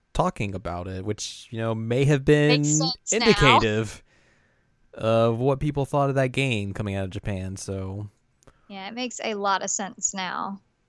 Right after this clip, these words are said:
Speaker 1: We're gonna talk about this game, you know, in depth. We're gonna talk about spoilers. We'll, we'll do that later on in the program. We'll, we will give a warning when we do that. So it's not just
Speaker 2: Yep.
Speaker 1: like, "Here's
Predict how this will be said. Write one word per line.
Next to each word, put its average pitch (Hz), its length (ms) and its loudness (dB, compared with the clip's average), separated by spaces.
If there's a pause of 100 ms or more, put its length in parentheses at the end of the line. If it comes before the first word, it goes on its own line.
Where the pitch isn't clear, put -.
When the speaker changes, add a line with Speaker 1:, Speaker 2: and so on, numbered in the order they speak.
(180)
Speaker 1:
We're 139 140 0
gonna 180 120 4
talk 151 220 2
about 143 220 4
this 135 100 0
game, 127 320 2
you 120 60 2
know, 117 200 4
in 110 140 0
depth. 104 600 0 (100)
We're 104 80 -6
gonna 104 60 -4
talk 110 180 0
about 107 160 -2
spoilers. 101 560 -2
We'll, 101 160 -4 (100)
we'll 110 360 2
do 117 120 2
that 104 560 -2
later 110 240 2
on 101 80 -2
in 104 60 -6
the 104 80 -4
program. 101 420 -2
We'll, 104 380 -2 (240)
we 131 120 2
will 123 100 4
give 113 180 2
a 110 80 4
warning 101 500 -2 (560)
when 131 160 4
we 107 100 -2
do 98 140 -6
that. 92 420 -10 (120)
So - 120 -8
it's 95 120 -10
not 92 160 -6
just 104 100 -2
Speaker 2:
Yep. - 0 -
Speaker 1:
like, 95 300 -8 (480)
"Here's 190 760 4